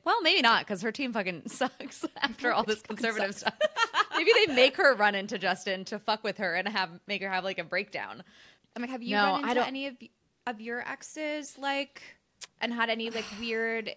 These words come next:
Speaker 2: experiences?"
Speaker 1: Not, not really. I feel like s-, s-, kinda similarly to you, we know everyone's spots.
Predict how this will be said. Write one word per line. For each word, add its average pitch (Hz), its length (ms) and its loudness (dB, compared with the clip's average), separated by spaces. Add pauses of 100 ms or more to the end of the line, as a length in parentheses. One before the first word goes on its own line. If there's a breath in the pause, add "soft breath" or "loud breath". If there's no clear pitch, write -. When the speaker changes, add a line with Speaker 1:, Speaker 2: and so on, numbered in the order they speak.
Speaker 2:
experiences?" 247 1500 -6
Speaker 1:
Not, 247 440 2 (720)
not 339 400 -2
really. 269 560 -2
I 220 120 4
feel 311 200 -4
like 320 240 -4
s-, - 280 -12
s-, 226 100 -10
kinda 302 280 -2
similarly 254 580 -2 (100)
to 233 120 -6
you, 202 600 -2 (920 soft breath)
we 220 260 -2
know 208 340 4
everyone's 190 640 0
spots. - 840 -6